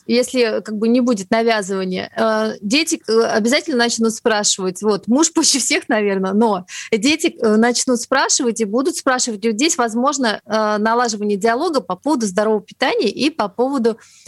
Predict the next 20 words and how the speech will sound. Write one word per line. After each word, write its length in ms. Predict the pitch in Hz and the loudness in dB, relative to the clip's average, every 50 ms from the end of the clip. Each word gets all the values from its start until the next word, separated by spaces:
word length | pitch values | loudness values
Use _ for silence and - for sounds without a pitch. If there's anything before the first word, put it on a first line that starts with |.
| - | -12
э, 160 | - - 202 214 | -6 -2 -2 0
этих 480 | 220 - 220 233 240 233 254 240 - | 0 2 2 2 2 0 -2 -2 -2
овощей. 680 | 220 214 233 269 269 - - - 220 190 175 165 - _ - - - - - - - - - | 0 0 0 0 -2 -2 -2 0 0 -2 -2 -4 -6 _ -16 -16 -14 -12 -8 -8 -6 -6 -4
Э, 280 | - 214 214 214 214 - | -2 0 0 0 0 0
и 100 | - 247 | 0 0
мало 300 | 247 269 285 311 330 320 | 2 2 2 2 0 0
того, 280 | 330 302 285 277 262 226 | 0 0 2 2 2 0
вот 120 | 226 226 | 0 -2
здесь 160 | 233 277 262 | -2 -4 -2
тоже 260 | - 311 311 262 269 | -2 -2 0 0 0
надо 240 | 240 240 240 220 226 | 2 0 2 0 0
не 140 | 208 214 220 | 0 0 0
сделать 360 | 202 208 240 226 214 214 - | 0 2 2 2 2 0 0
ошибку 380 | 233 214 - 320 330 - - 302 | 0 0 2 0 0 0 0 2
и 60 | 233 | 2
не 80 | 220 233 | 4 4
начать 340 | 233 240 233 233 285 277 - 269 | 4 2 2 0 -2 -2 0 0
ребёнку 440 | 240 202 226 247 254 240 233 226 | 0 2 2 2 0 0 0 0
навязывать, 840 | 208 208 208 214 208 233 233 226 202 185 196 180 175 160 - - - _ _ _ _ - | 0 0 0 2 2 0 0 0 -2 -4 -6 -8 -8 -8 -10 -14 -18 _ _ _ _ -2
да? 240 | 226 240 277 311 | 0 0 0 -2